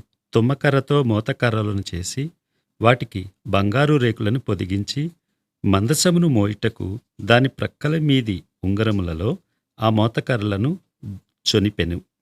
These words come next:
మరియు అతడు మేలిమి బంగారుతో కరుణాపీఠమును చేసెను. దాని పొడుగు రెండు మూరలున్నర, దాని వెడల్పు మూరెడున్నర.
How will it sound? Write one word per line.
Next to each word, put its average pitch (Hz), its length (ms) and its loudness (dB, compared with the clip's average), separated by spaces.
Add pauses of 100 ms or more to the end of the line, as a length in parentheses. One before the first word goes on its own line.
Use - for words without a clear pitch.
(420)
మరియు 95 420 0 (420)
అతడు 107 400 0 (220)
మేలిమి 127 400 2
బంగారుతో 104 720 0 (500)
కరుణాపీఠమును 107 840 0 (120)
చేసెను. 87 420 -6 (540)
దాని 123 240 2
పొడుగు 120 580 -2 (460)
రెండు 98 220 4
మూరలున్నర, 92 680 2 (760)
దాని 131 200 6
వెడల్పు 131 560 -2 (200)
మూరెడున్నర. 90 800 0